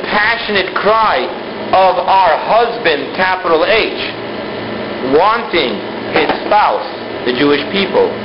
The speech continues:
Eshet Chayil. Maybe that's a different tremble.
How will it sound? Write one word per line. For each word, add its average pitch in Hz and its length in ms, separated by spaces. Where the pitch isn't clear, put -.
Eshet 113 320
Chayil. 143 320
Maybe 160 300
that's 185 240
a 208 80
different 220 360
tremble. 104 420